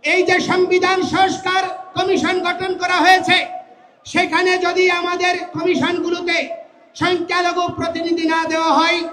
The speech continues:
আমাদের যে ধর্মীয় আইন, পারিবারিক আইন এবং দেশে সহাবস্থান, সাম্য, নিরপেক্ষতার ভিত্তিতে সংবিধানে যদি আমাদের অবস্থান সুনিশ্চিত না হয়,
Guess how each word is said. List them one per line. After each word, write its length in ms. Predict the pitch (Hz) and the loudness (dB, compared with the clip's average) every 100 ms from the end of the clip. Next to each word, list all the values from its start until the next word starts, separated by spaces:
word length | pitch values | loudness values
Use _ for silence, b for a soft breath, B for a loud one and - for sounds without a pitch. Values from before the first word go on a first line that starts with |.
| - - - - - | -14 -20 -20 -14 -6
আমাদের 480 | 311 330 339 330 | -4 -2 -2 -4
যে 400 | 339 330 339 330 - - - - | -2 0 2 0 -2 -10 -18 -10
ধর্মীয় 460 | 254 330 339 339 330 | -2 -2 0 0 2
আইন, 520 | 320 330 349 349 - - - | 2 2 2 0 -4 -10 -8
পারিবারিক 640 | 294 320 330 330 330 320 320 | -4 -2 0 0 0 -2 0
আইন 440 | 339 359 349 320 - - - | 0 2 2 0 -4 -16 -8
এবং 400 | 302 311 320 320 | -4 0 0 0
দেশে 600 | 302 311 311 330 330 - - - - | 0 0 2 2 0 -2 -10 -20 -12
সহাবস্থান, 960 | - 311 320 349 349 320 330 311 320 - - - - | 0 2 4 2 0 -2 0 0 0 -4 -16 -20 -10
সাম্য, 680 | 294 339 339 330 330 - - - - | -4 -2 -2 0 0 -2 -6 -12 -8
নিরপেক্ষতার 1000 | 254 370 359 359 330 - 330 330 339 330 | 0 2 2 0 -6 -4 -4 0 0 0
ভিত্তিতে 640 | 330 320 320 339 339 320 - - - - - | 0 -2 -2 -4 -2 -2 -2 -10 -18 -20 -20
সংবিধানে 680 | - 311 320 311 311 320 311 | -6 2 4 4 4 4 4
যদি 260 | 302 302 302 | 4 2 2
আমাদের 380 | 302 302 294 | 2 0 0
অবস্থান 520 | 302 311 - 294 294 277 | 0 -2 -2 -4 -4 -4
সুনিশ্চিত 680 | 302 320 330 - 320 - | 0 2 0 -2 -6 -4
না 120 | 302 | -2
হয়, 280 | 285 302 269 | 2 2 0